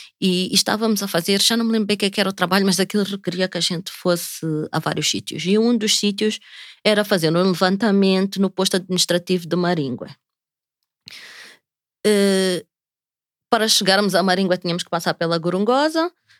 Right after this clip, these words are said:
Eh, em Maringua não havia sítio para ficar, então pernoitámos na Gorongosa e per-, pernoitámos numa casa do, do, do ministério, né? Do, do cliente.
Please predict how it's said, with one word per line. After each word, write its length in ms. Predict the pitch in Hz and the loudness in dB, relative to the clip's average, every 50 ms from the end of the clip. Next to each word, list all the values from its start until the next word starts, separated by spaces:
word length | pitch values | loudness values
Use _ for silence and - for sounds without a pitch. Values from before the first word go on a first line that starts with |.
| _ _ - | _ _ -2
Eh, 180 | 190 185 180 - | -2 0 0 2
em 100 | 196 196 | 2 2
Maringua 500 | 196 196 196 190 196 196 190 180 175 170 | 4 4 4 4 2 2 2 2 2 2
não 100 | 180 170 | 2 2
havia 240 | 170 170 180 170 175 | 0 0 0 -2 -2
sítio 260 | 175 185 170 - 190 | -2 -4 -6 -6 -4
para 140 | - 170 175 | -2 -4 -4
ficar, 340 | - - 202 196 220 220 220 | -2 -2 -2 0 0 0 0
então 260 | 220 214 226 220 226 | 0 0 0 -2 0
pernoitámos 760 | 220 226 220 220 220 214 220 214 - 214 196 190 196 208 - - | 0 -2 0 0 2 0 0 0 0 0 2 2 0 -2 -2 -2
na 100 | 196 185 | -2 -2
Gorongosa 580 | 180 185 185 190 196 196 196 196 208 208 - 226 | -2 -2 0 0 2 2 2 2 0 0 -2 -6
e 40 | |
per-, 240 | - - - 214 214 - _ - | -6 -8 -12 -16 -16 -16 _ -8
pernoitámos 680 | 208 202 226 220 220 226 226 233 233 233 247 254 247 | -2 0 2 2 2 2 2 2 2 2 0 0 0
numa 300 | 247 247 247 247 254 254 | 0 0 2 2 2 0
casa 500 | 254 - 247 240 233 - 240 240 233 220 - _ - | 0 0 0 0 0 0 -2 -2 -2 -4 -6 _ -10
do, 560 | - 208 208 208 208 202 - - - - - _ - | -8 -6 -6 -6 -6 -6 -6 -8 -10 -10 -12 _ -10
do, 180 | - 196 196 | -8 -8 -6
do 140 | 185 185 190 | -4 -2 -2
ministério, 600 | 190 190 185 185 185 - - 160 - - - - | -2 -2 -2 -4 -6 -6 -6 -6 -4 -2 -2 0
né? 160 | 156 160 165 | 0 0 0
Do, 300 | 165 - 170 170 160 - | 0 0 -2 -2 -2 -2
do 120 | 170 170 160 | -4 -6 -4
cliente. 360 | - 165 160 - - - | -4 -4 -4 -4 -6 -8